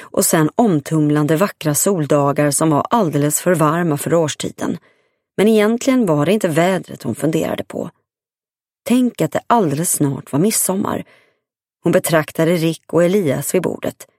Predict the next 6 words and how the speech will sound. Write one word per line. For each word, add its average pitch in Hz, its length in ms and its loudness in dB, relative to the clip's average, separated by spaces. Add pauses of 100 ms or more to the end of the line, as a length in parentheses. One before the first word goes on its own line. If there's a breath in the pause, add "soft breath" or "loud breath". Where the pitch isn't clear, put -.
(280)
Skulle 175 240 2
någon 185 280 4
okänd 165 480 2
råka 160 400 0
titta 180 280 0
in 151 320 0